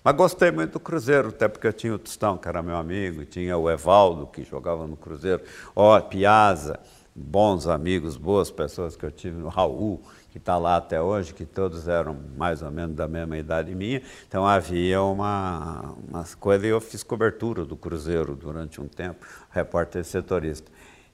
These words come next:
E a torcida do Cruzeiro uma vez me jogou uma cadeira, porque eu narrei um gol do Corinthians, lá no Mineirão, que o Corinthians ganhou do Cruzeiro de dois a um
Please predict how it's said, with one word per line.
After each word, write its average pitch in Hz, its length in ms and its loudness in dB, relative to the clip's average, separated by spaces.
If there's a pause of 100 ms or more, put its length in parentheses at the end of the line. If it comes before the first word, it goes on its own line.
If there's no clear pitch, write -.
(120)
E 101 680 2
a 104 60 4
torcida 107 500 -2
do 92 100 -6
Cruzeiro 98 460 -4
uma 101 160 2
vez 101 240 0
me 107 100 -4
jogou 101 360 0
uma 95 160 0
cadeira, 82 520 0 (600)
porque 101 400 0
eu 107 240 8
narrei 113 400 4
um 113 100 -2
gol 104 180 4
do 107 120 -8
Corinthians, - 720 -4 (340)
lá 87 300 4
no 82 120 -8
Mineirão, 98 520 4
que - 120 -14
o - 20 -20
Corinthians 101 420 0
ganhou 95 240 0
do 80 100 -8
Cruzeiro 87 480 -2
de 80 140 -10
dois 85 300 -2
a 85 100 2
um 95 220 -4